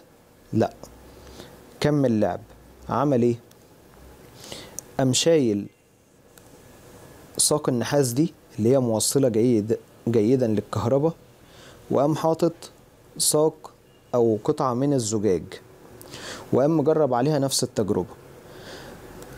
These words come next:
فلاحظ حاجة مختلفة. لما حط البطارية الواحد، الاتنين فولت، بدل ما كان بتديله اتنين أمبير مع الساق النحاس، اديت له واحد أمبير بس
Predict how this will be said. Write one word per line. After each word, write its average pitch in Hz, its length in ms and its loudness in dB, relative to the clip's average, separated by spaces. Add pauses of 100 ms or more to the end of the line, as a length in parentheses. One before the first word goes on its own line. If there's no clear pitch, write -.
(680)
فلاحظ 156 680 0 (240)
حاجة 160 300 -2
مختلفة. 110 580 -4 (500)
لما 117 240 2
حط 165 260 -2
البطارية 160 540 2
الواحد، 151 360 0 (200)
الاتنين 135 400 2
فولت، 170 380 0 (220)
بدل 156 260 2
ما 131 100 0
كان 156 220 0
بتديله 135 400 0
اتنين 151 240 0
أمبير 139 300 2
مع 120 220 0
الساق 147 320 -2
النحاس، 147 560 -2 (340)
اديت 127 340 2
له 139 60 4
واحد 156 300 0
أمبير 127 360 2
بس 143 420 -2